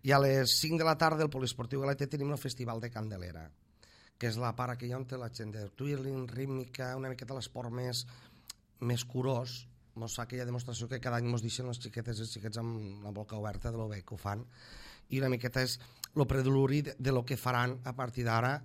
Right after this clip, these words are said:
amb, amb les exhibicions individuals i les competicions que, que venen a partir de, d'este mes de,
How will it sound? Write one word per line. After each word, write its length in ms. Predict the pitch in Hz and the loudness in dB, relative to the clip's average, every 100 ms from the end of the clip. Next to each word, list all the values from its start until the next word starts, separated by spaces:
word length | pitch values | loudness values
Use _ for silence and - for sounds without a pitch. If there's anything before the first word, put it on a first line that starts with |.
| - - - | -10 -12 -2
amb, 520 | 110 107 98 98 98 | 0 0 0 -2 -2
amb 120 | 101 | -2
les 140 | 104 - | -2 -4
exhibicions 560 | - 110 101 104 110 110 | -6 -4 -4 -4 -4 -4
individuals 600 | 110 107 120 135 143 123 | -4 0 2 2 0 -2
i 40 | |
les 120 | 120 | -6
competicions 640 | 120 107 104 104 107 104 - | -8 -10 -10 -8 -6 -6 -4
que, 360 | 113 101 98 - | -2 -2 -2 -4
que 120 | 107 | -2
venen 200 | 104 110 | -2 -2
a 40 | |
partir 280 | 104 101 110 | -4 -8 -8
de, 140 | 107 92 | -6 -6
d'este 320 | 95 - 92 | -8 -6 -6
mes 160 | 92 | -6
de, 120 | - | -6